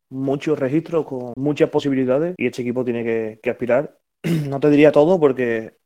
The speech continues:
eh, eso es absurdo, pero sí a, a cotas altas, porque tiene equipo para ello y tiene opciones para ello,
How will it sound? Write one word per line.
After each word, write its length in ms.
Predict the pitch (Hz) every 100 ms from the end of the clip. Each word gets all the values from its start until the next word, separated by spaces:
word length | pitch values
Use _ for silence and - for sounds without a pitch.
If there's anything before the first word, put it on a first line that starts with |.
| _ 107
eh, 360 | 113 95 71
eso 200 | 120 135
es 60 | 123
absurdo, 480 | 127 151 175 185 180
pero 220 | 117 110
sí 240 | - 120
a, 260 | 120 113 104 -
a 180 | 107
cotas 280 | 110 123 123
altas, 240 | 143 208 185
porque 360 | 143 131 120 -
tiene 140 | 151
equipo 180 | 165 156
para 180 | 131 151
ello 160 | 190
y 20 |
tiene 180 | 165 151
opciones 260 | 143 147 139
para 240 | 120 117
ello, 260 | 175 120